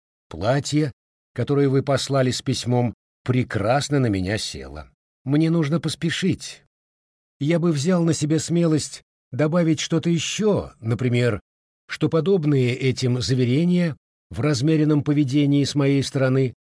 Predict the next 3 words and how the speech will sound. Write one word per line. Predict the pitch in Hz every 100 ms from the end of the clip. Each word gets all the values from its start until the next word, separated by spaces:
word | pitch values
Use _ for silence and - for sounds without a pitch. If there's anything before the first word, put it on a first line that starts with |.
| _ _ -
надеюсь, | 107 104 175 196 -
возымеют | 156 139 135 139 170 - -
действие, | 95 123 123 - 123 123 117